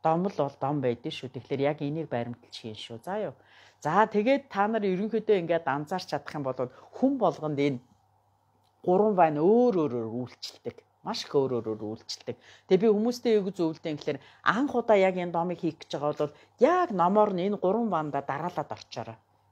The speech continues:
Номоор нь гурван ванда яг дараалаад орчих. Тэгэхээр энэ гурван аль нэг нь та нарт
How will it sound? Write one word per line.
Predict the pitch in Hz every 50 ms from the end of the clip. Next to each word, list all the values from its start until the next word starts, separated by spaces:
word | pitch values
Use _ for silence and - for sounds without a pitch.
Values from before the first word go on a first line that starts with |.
| _ _ -
Номоор | 147 160 170 170 170 165 165 156
нь | 127 131 -
гурван | - 160 175 190 196 185
ванда | 151 139 139 135 127 127 131
яг | 156 214 220 - -
дараалаад | 151 135 135 127 - 123 120 -
орчих. | 117 - - - - - _ _ - - _
Тэгэхээр | - 202 208 - 294 247 262 277 320
энэ | 339 311
гурван | 262 226 220 233 226 202 190 180
аль | 190 226 247 -
нэг | 233 202 180
нь | 185 175 165
та | 165 156 160
нарт | 151 143 147 160 156 156 147 143 -